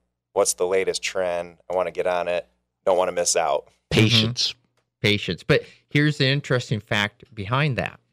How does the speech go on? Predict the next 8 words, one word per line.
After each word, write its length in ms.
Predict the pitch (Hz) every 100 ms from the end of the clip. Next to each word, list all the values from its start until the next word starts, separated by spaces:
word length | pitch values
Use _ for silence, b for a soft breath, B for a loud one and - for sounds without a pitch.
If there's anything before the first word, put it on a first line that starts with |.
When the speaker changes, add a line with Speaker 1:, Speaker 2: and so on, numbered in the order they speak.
| _ _ _ _ _ _ _ _
Speaker 3:
When 280 | 104 101 104
we've 200 | 117 117
looked 240 | 131 135
at 100 | 120
statistics, 920 | - - - - 127 - 123 117 - -
look 240 | 110 110
at 160 | - -
things, 560 | 117 101 98 - -